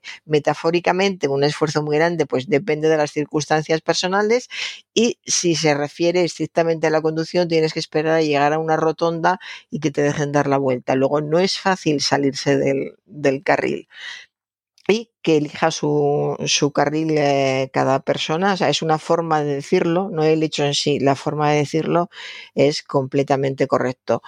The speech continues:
Que uno de los candidatos a las, eh, próximas elecciones en Madrid diga que tiene claro que su carril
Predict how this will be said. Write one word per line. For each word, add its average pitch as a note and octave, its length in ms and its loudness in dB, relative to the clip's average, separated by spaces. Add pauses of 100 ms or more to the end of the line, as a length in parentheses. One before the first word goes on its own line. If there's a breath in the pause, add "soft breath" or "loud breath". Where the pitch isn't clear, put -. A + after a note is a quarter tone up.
(340 loud breath)
Que D3+ 160 2
uno E3+ 680 2
de E3 120 0
los D#3+ 260 -2
candidatos D#3 840 0
a D3 120 2
las, D3 480 0
eh, C#3 140 2
próximas D3 400 0
elecciones C#3 640 0
en C#3 140 -2
Madrid C#3+ 380 2 (340 loud breath)
diga D3 380 2
que C3 180 -2
tiene C#3+ 240 0
claro D3 320 2
que - 160 -4
su - 180 0
carril C#3 560 0